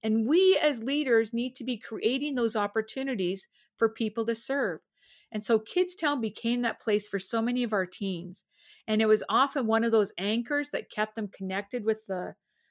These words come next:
with the church and with the Lord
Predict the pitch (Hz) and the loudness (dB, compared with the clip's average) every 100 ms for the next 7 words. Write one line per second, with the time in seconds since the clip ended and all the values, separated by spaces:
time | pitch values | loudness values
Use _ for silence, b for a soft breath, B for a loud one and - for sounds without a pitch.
0 | _ 214 202 202 180 180 - 214 240 - | _ -2 -2 -2 -4 -4 0 2 0 -4
1 | - - 190 185 180 175 202 - 180 175 | -16 -10 -6 -4 -4 -2 -4 -2 -2 2
2 | 196 233 185 170 190 | 4 4 4 0 -4